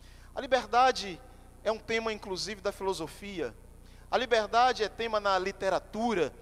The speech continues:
Eu queria até contar uma história para vocês. Uma história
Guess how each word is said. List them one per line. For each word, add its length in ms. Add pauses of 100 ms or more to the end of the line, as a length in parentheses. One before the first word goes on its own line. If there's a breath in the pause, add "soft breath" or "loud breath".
(260 loud breath)
Eu 100
queria 180
até 160
contar 240
uma 140
história 340
para 120
vocês. 680 (640 soft breath)
Uma 140
história 640